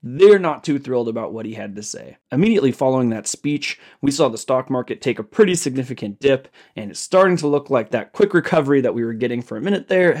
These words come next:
has kind of reverted back to dropping again. We're back in a bear market. So let's unpack it a little bit. So what he's saying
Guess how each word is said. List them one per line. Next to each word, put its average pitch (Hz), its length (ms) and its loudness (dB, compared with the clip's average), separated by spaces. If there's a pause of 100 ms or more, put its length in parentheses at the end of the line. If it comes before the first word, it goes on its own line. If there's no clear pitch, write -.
has 165 140 -4
kind 233 300 2
of 170 100 4
reverted 139 480 4
back 123 360 -6
to 113 440 -6 (580)
dropping 117 480 -2
again. 104 400 -4
We're 101 100 -14
back 110 300 -4
in 123 80 -2
a 113 60 -2
bear 110 260 -4
market. 104 460 -12 (160)
So - 160 -2
let's 226 220 4
unpack 170 400 0
it 117 80 2
a 113 40 0
little 113 200 -2
bit. 101 240 -12 (480)
So 165 160 -2
what 233 180 4
he's 220 240 -2
saying 123 380 0